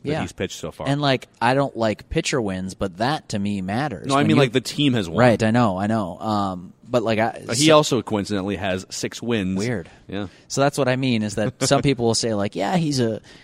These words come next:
Speaker 2: he's basi-, he's in his second year and he's got six wins. He's on pace for this and that." I don't care about pitcher wins, but I care that he goes out there and pitches eight and basically doesn't give the other team a chance to win, especially with the way the Twins are hitting right now.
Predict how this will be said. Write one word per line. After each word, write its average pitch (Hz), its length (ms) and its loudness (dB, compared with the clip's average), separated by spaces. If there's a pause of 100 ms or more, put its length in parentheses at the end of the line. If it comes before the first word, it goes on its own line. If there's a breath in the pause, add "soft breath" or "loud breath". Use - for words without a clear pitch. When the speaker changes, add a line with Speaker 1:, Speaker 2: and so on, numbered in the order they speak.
(200 loud breath)
Speaker 2:
he's 123 120 -12
basi-, 160 220 2
he's 139 160 -4
in 139 80 0
his 131 100 -2
second - 260 -6
year 175 100 -8
and 165 80 -4
he's 143 100 -6
got 127 180 -6
six - 280 -8
wins. 170 220 -4
He's 131 160 -6
on 143 120 -4
pace 151 220 0
for - 140 -8
this 143 200 -4
and 131 60 -12
that." 135 100 -12 (260 loud breath)
I - 40 -12
don't 170 160 -8
care 151 160 -2
about 131 260 -4
pitcher 127 260 -6
wins, 92 300 -8
but 110 180 -2
I 101 100 -4
care 156 340 -4
that 113 120 -6
he 127 120 -6
goes 123 220 0
out 127 180 0
there 123 100 -2
and 101 100 -6
pitches 110 340 -6 (120)
eight 135 340 0
and 107 140 -6
basically 120 380 -4
doesn't 120 340 -2
give 117 160 -6
the 113 100 -4
other 107 120 -2
team 117 160 -6
a 95 60 -8
chance 120 320 -8
to 104 100 -8
win, 143 240 -8
especially - 340 -4
with 120 120 -6
the 117 40 -10
way 107 140 -6
the 101 80 -10
Twins 117 260 -10
are 87 80 -10
hitting 160 260 -6
right 90 200 -14
now. 76 240 -18